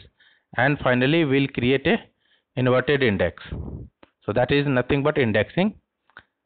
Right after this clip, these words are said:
And then, uh, whatever query we have formulated, that query keyword we need to pass in the document retrieval, and based on the indexing you will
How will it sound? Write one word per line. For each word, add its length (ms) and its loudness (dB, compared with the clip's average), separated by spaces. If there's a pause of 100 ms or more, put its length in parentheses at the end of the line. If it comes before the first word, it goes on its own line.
(100)
And 260 0
then, 240 2 (880)
uh, 340 2
whatever 440 2
query 680 0 (480)
we 200 0
have 220 2
formulated, 680 2 (480)
that 240 -2
query 300 2
keyword 420 0
we 160 0
need 240 0
to 100 2
pass 320 2 (880)
in 160 -2
the 160 2 (400)
document 400 0
retrieval, 500 0 (380)
and 160 -4
based 260 0
on 140 2
the 100 2
indexing 540 0
you 140 0
will 140 2